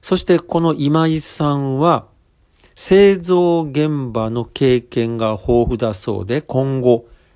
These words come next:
電炉ですとか、次世代の水素、製鉄、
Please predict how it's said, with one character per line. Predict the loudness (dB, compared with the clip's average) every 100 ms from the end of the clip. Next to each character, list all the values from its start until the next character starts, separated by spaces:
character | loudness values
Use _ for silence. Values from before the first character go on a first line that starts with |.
| _ -4
電 | 2 2 2 0 -4 -6 -8 -10 0
炉 | 2 2 -4 _ _ _ _ -4
で | -2
す | -2
と | -4
か、 | -6 -6 -8
次 | -6 -4
世 | 0 0
代 | 0 -2 -4
の | -8 -4
水 | -2 -2 -2
素、 | -2 -2 -2
製 | -2 -2 0 0 0
鉄、 | -4 -6 -4 -6